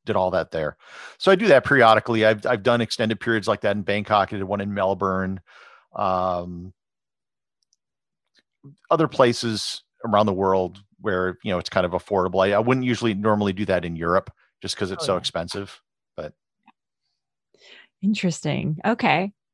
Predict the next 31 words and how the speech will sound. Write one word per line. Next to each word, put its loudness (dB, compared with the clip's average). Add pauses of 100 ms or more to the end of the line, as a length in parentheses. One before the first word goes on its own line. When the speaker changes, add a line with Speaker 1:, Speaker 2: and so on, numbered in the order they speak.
(380)
Speaker 2:
What 0
is 2
your 2
most 4
interesting -2
travel -2
story? -14
Potentially 2
dangerous. 2
I 4
saw 6
on 4
your 2
blog, 4
you 0
don't -2 (480)
really 0
talk 0
about, 2
like, 0
dangerous 2
stuff -2
because -6
obviously, -4
you -6
know, -6
like, -6
you've -6
never -2
been -4
in -2